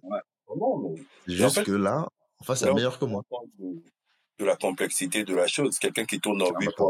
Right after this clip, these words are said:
Speaker 2: en N B A, tu vas te dire, ah ben lui, il est nul, il met que huit points, un panier par carton. Mais non, mon ami, aller mettre huit points en N B A, c'est déjà quelque chose. <laughs> C'est
Speaker 1: Quelque
Speaker 2: bien
Speaker 1: chose.
Speaker 2: qu'il fasse la gueule, mais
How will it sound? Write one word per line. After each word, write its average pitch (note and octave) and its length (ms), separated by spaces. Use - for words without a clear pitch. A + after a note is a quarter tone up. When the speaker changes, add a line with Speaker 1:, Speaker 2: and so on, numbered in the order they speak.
Speaker 2:
en F#2+ 220
N G2 180
B G2+ 60
A, B2+ 100
tu - 120
vas F#2 80
te F#3+ 100
dire, E3 180
ah E2 140
ben E2 140
lui, F2 140
il - 60
est F2 160
nul, C#3 180
il E3+ 100
met E2+ 160
que - 120
huit E2+ 280
points, F2 280
un F2 100
panier E2 300
par - 220
carton. - 440
Mais F2 240
non, D4+ 280
mon G#2+ 160
ami, F2+ 320
aller A#2+ 240
mettre A#2 240
huit A2+ 140
points G#2 200
en - 20
N G#2+ 180
B A2 60
A, A2 180
c'est - 160
déjà F#2+ 240
quelque G#2 320
chose. G#3+ 500
<laughs> - 680
C'est - 200
Speaker 1:
Quelque - 20
Speaker 2:
bien A#2+ 120
Speaker 1:
chose. D#3+ 100
Speaker 2:
qu'il A2+ 100
fasse - 260
la A2 340
gueule, C#4 160
mais - 120